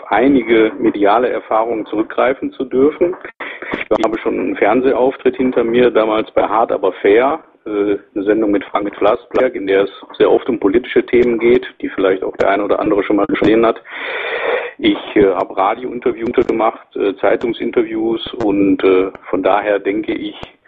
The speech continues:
dass ich, äh, äh, einerseits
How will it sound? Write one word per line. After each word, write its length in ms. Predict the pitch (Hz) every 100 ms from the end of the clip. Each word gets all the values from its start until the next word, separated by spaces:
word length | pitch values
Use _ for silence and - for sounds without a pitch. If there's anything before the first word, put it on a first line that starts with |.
| - - _ -
dass 180 | 95 -
ich, 180 | 98 92 -
äh, 380 | 92 95 95 90 -
äh, 220 | 95 92 - -
einerseits 440 | - 101 95 92